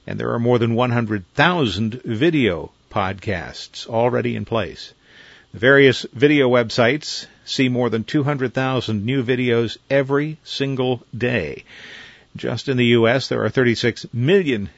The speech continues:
digital cameras, fifty thousand hours worth of amateur video content created every month.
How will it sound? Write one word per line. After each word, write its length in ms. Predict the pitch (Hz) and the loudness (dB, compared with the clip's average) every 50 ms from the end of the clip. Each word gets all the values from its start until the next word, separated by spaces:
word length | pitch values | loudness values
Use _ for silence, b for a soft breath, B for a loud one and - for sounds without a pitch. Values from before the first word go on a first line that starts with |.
| - 113 | -8 -2
digital 420 | 104 123 110 95 107 101 95 87 | -2 -2 0 -2 -4 -6 -6 -6
cameras, 520 | - - 139 151 143 127 113 131 156 - | -2 -2 0 0 0 -2 -2 -4 -4 -6
fifty 440 | - - - 220 220 - - 175 143 | -6 2 4 4 4 4 2 0 2
thousand 480 | - 135 127 123 123 117 104 120 120 113 | 2 2 2 4 2 0 -2 -4 -2 -2
hours 400 | 110 117 117 117 113 107 - - | 0 0 2 2 0 0 -2 -2
worth 200 | 120 117 110 - | -2 -2 -2 -2
of 120 | 101 92 | -4 -8
amateur 640 | - - 131 135 139 139 127 - - 123 120 107 101 | -6 -4 -4 -2 -2 -4 -4 -4 -4 -2 -2 -2 0
video 360 | 98 135 156 147 127 113 104 | 0 0 0 0 0 -2 -2
content 600 | - - 113 110 104 101 98 - 104 113 127 - | -2 -2 -2 -2 -2 -2 -2 -2 -4 -4 -4 -6
created 380 | - 110 107 104 104 101 98 | -4 -2 0 0 0 0 -2
every 200 | 98 90 87 95 | -4 -4 -6 -6
month. 320 | 90 87 82 104 147 - | -6 -6 -8 -8 -8 -10